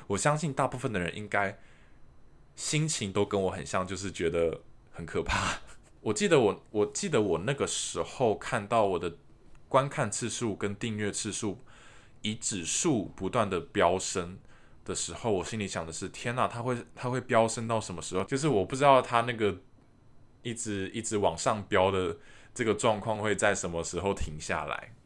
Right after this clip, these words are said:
其实我现在还是觉得很奇怪，不知道为什么那支影片会，会突然爆红欸。因为我觉得那支影片真的没有什么太特别的内容，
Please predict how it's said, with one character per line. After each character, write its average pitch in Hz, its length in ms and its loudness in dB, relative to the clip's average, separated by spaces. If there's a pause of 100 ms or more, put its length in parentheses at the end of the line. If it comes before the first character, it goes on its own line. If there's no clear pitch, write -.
(460)
其 202 100 0
实 196 80 4
我 170 140 10
现 165 140 4
在 165 80 8
还 151 40 8
是 143 120 4
觉 127 120 2
得 104 80 6
很 104 80 2
奇 87 220 -2
怪， 98 160 8
不 90 80 -4
知 98 60 -2
道 101 100 8
为 104 100 6
什 98 140 -2
么 80 80 -2
那 92 60 -2
支 92 160 -4
影 85 80 -4
片 85 180 -2
会， 87 320 2
会 - 200 -6
突 - 200 -10
然 78 140 -4
爆 85 200 4
红 50 300 -10
欸。 - 180 -12 (300)
因 196 160 2
为 214 80 6
我 226 60 6
觉 127 160 4
得 127 60 4
那 165 120 2
支 156 140 0
影 117 120 0
片 127 280 -2
真 131 240 -2
的 110 200 2
没 95 200 -2
有 104 160 0
什 95 180 -6
么 87 180 -8
太 107 240 0
特 - 280 -6
别 78 200 -8
的 - 80 -10
内 78 240 -8
容， - 200 -10